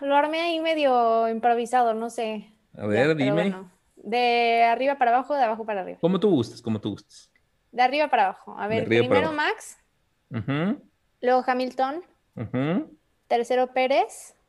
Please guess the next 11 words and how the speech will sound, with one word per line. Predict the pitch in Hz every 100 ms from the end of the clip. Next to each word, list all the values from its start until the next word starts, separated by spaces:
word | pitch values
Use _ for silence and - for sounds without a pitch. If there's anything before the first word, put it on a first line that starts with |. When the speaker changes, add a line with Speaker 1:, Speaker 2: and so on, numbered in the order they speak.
| _
Speaker 2:
Ajá. | - - 117 139 190 247 _ _ _ _ _ _ _
Speaker 1:
cuarto | - 247 233 262
Lando, | 247 254 262 320 427 -
no | 247
me | 233
va | 226
a | 220
fallar, | 208 220 302 - - - -
Speaker 2:
Ajá. | 101 113 131 170 240 - _ _ - 101
Speaker 1:
quinto | 240 247 262
Leclerc, | 247 240 247 311 - -